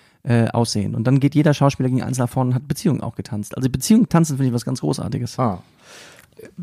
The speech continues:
Speaker 2: Ich hätte, mich hätte das früher abgeschreckt,
Speaker 1: Ja.
Speaker 2: aber ich habe vor ein paar Jahren mal Sascha Waltz gesehen,
Speaker 1: Mhm.
Speaker 2: also ein Stück von Sascha Waltz.
Speaker 1: Ja.
Speaker 2: Ähm, sagt man das so? Oder
Speaker 1: Ein Stück
Speaker 2: spricht
Speaker 1: von,
Speaker 2: man, die
Speaker 1: ja.
Speaker 2: spricht, spricht man die so aus? Die Schweizerin, oder?
Speaker 1: Sascha Waltz, ja,
Speaker 2: Ja.
Speaker 1: ja, auf jeden Fall.
Speaker 2: Und, ähm,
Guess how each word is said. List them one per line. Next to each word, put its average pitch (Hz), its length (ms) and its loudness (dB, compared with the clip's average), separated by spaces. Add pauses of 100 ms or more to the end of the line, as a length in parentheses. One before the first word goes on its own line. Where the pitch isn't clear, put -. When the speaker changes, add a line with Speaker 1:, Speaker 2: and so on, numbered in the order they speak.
(140)
Speaker 2:
Ich - 180 -4
hätte, 180 140 2
mich 180 160 4
hätte 180 220 2
das 143 180 -2
früher 156 280 0
abgeschreckt, 139 580 2
Speaker 1:
Ja. 143 40 -2
Speaker 2:
aber 127 60 0
ich 113 60 -4
habe 131 100 -4
vor 135 100 0
ein 120 40 -4
paar 127 140 2
Jahren 131 160 0
mal 120 160 0
Sascha 123 320 -6
Waltz 120 260 -8
gesehen, 170 340 0 (120)
Speaker 1:
Mhm. 127 220 6
Speaker 2:
also 156 120 2
ein 107 80 -4
Stück 147 240 -4
von 120 140 -6
Sascha 123 300 -4
Waltz. 135 280 -8 (340)
Speaker 1:
Ja. 131 260 4 (360)
Speaker 2:
Ähm, 107 300 -4
sagt - 180 -8
man 147 100 -2
das 170 220 -8 (220)
so? 147 180 -4
Oder - 120 2
Speaker 1:
Ein 120 40 4
Stück 151 180 2
Speaker 2:
spricht 143 40 0
Speaker 1:
von, 131 100 4
Speaker 2:
man, - 100 -6 (160)
die 131 60 -4
Speaker 1:
ja. 120 140 6
Speaker 2:
spricht, - 180 -4
spricht 170 180 -6
man 165 80 -2
die 156 60 0
so 156 120 -2
aus? 180 200 -8
Die 123 80 -6
Schweizerin, 110 460 -6
oder? 160 200 -6
Speaker 1:
Sascha 170 260 4
Waltz, 120 200 2
ja, 147 120 4
Speaker 2:
Ja. 127 60 6
Speaker 1:
ja, 120 60 6
auf 123 140 -2
jeden 120 120 4
Fall. 107 180 0 (100)
Speaker 2:
Und, 170 300 0
ähm, 151 340 2